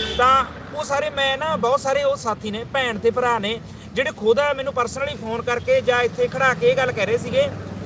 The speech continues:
ਕਿ "ਸਰ, ਤੁਸੀਂ ਕ-, ਇਕੱਲੀ not joining ਦੀ ਲਿਸਟ ਕਿਉਂ ਪਵਾ ਰਹੇ ਹੋ?"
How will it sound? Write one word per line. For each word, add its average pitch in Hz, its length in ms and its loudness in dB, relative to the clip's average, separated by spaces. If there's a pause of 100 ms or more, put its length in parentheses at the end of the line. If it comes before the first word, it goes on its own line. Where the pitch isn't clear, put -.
(160)
ਕਿ 247 260 12
"ਸਰ, 240 200 -2
ਤੁਸੀਂ 262 460 -6
ਕ-, 226 420 -4
ਇਕੱਲੀ 233 300 -4
not 220 300 2
joining 233 240 -2
ਦੀ 220 100 2
ਲਿਸਟ 214 220 2
ਕਿਉਂ 208 240 -2
ਪਵਾ 202 240 0
ਰਹੇ 220 100 -2
ਹੋ?" 214 200 -6